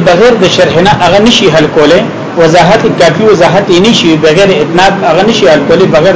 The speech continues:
د شرح نه نشي حل کوله. نو لا يحل له النظر، حلال نه دی هغه د پر نظر کول، کتل په ذالک الکتاب، په دې کتاب کې. چې انتهایی وضاحت ورته نشي، نشي حل کوله، نو هغه د پر په دې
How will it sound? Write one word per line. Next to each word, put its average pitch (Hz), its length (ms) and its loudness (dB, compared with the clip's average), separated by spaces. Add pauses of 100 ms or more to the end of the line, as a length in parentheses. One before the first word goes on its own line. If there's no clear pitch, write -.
د - 100 -6
شرح 196 180 -2 (100)
نه 165 120 0
نشي - 220 -4
حل 143 180 0
کوله. 151 200 2 (480)
نو 165 60 0 (100)
لا 196 60 2 (100)
يحل 185 260 -4 (140)
له 151 200 0
النظر، 175 360 2 (520)
حلال 180 340 2
نه 208 120 2
دی 190 140 2
هغه 156 260 0
د 160 40 0 (100)
پر 151 120 0 (140)
نظر 156 220 2 (120)
کول، 151 140 0 (100)
کتل 185 240 0 (100)
په 151 60 -2 (100)
ذالک 139 300 0
الکتاب، 143 360 -2 (100)
په 156 100 -4
دې 139 160 0
کتاب 135 280 -4 (100)
کې. - 100 -10 (680)
چې 170 80 0 (120)
انتهایی 190 520 2 (840)
وضاحت 180 420 2 (120)
ورته 185 200 2 (100)
نشي، 208 200 2 (180)
نشي 240 280 0
حل 165 180 0
کوله، 180 180 2 (120)
نو 175 40 2 (100)
هغه 175 200 0
د - 20 0 (100)
پر 165 140 2 (140)
په - 100 0
دې 170 80 0